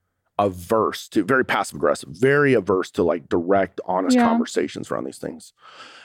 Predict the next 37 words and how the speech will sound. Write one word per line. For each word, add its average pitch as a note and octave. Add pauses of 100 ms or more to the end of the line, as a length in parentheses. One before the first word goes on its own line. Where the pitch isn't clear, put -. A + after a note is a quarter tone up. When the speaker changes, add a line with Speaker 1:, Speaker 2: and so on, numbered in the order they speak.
(180)
Speaker 1:
Um, G2+
and A2
so B2
I C#3
think, E3
um, A#2+ (840)
I B2+
think D3
you C#3+
need D#3
to C#3
go C3+
to -
your B2
pastors, C#3+
um, F#2
to -
your G2
leaders, B2+
talk G2+
to B2
them, A#2
or E2
to -
people B2+
in A2+
the G#2
church, -
whoever B2
it -
might A2
be, A2+
a G#2+
home B2+
group A#2+
leader, A#2+
or -